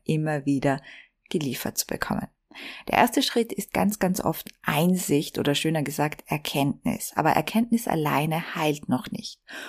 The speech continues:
Um die Titanic nicht zum vierten Mal sinken zu lassen, musst du das Drehbuch in deinem Inneren umschreiben.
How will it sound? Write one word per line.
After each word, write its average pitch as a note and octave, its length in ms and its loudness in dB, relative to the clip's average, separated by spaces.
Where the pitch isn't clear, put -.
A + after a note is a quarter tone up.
Um A#3 260 10
die G3+ 120 6
Titanic F#3 680 0
nicht - 180 0
zum E3+ 160 -2
vierten A#3+ 580 6
Mal D#3 240 4
sinken D#3+ 400 2
zu - 140 -2
lassen, D#3+ 460 2
musst G3+ 400 6
du C4+ 60 10
das A#3+ 180 2
Drehbuch G3 460 6
in D#3 100 2
deinem D3 300 2
Inneren F3+ 500 4
umschreiben. - 640 0